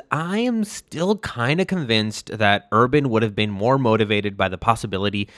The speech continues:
of having Constantinople finally accept papal primacy. Unfortunately, as we discussed last time, the truth is murky. One thing I find kinda funny is how many of these crusade historians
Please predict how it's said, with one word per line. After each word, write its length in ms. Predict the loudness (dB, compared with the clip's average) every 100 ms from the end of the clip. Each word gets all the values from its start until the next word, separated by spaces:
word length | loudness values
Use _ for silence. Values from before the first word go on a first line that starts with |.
| -14
of 120 | -10 0
having 400 | 2 4 0 -2
Constantinople 960 | -2 -2 -2 -4 -2 -4 0 -2 -2 _
finally 540 | 4 6 6 2 2
accept 460 | 0 2 0 0 -2
papal 260 | 0 0
primacy. 600 | 2 4 4 0 -6 -10 _ _ _ _ _ _ _ _ _
Unfortunately, 920 | 0 2 8 8 8 4 4 4 2 -2
as 240 | 0 0 0
we 80 |
discussed 440 | -2 -2 0 0 2
last 280 | 0 0 0
time, 300 | 2 2 0 -10 -20 -20 _ -2
the 100 | -2
truth 540 | 0 4 4 2 -10 -6
is 280 | 0 0 0
murky. 520 | 6 8 8 4 -14 _ _ _ _ _ _ _ _ _ -4
One 200 | -2 0
thing 220 | 2 0
I 20 |
find 320 | 0 0 -2
kinda 240 | -2 -4 -4
funny 460 | -4 -2 -2 -2
is 220 | -4 -4 -6
how 320 | -6 -2 2
many 480 | 2 2 2 0 -2
of 180 | -6
these 300 | -6 -4 -4
crusade 420 | -4 -8 -6 -8 -6
historians 720 | -4 -2 0 2 4 2